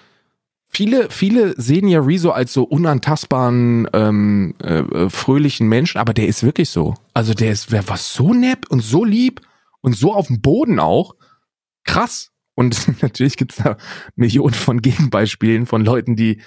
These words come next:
keine Ahnung, zweimal Zuschauer haben und denken, sie <laughs> wären fucking Donald Trump.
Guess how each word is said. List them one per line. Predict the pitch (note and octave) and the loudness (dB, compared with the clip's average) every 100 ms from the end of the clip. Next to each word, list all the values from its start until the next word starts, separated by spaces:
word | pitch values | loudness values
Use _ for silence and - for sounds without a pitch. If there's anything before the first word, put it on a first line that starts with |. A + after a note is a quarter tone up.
| - _ _ _ | -20 _ _ _
keine | D2 F2 D2 | -2 0 0
Ahnung, | G#2 A2 F2+ B1+ | 0 0 0 -4
zweimal | - G#2+ A2 G#2 | -6 -4 -2 -4
Zuschauer | - B2+ G2+ G2+ | -4 -2 0 0
haben | G2 A2 | 2 0
und | F#2+ | 0
denken, | A2+ - | -2 0
sie | G2+ A2 | 0 2
<laughs> | A4 | 0
wären | F3+ | -2
fucking | - - D#3 E3+ C3+ | -2 -2 -2 -2 -2
Donald | C3 D#3+ A#2 | 0 0 0
Trump. | C3+ - D3 - - | -2 0 -2 -2 -8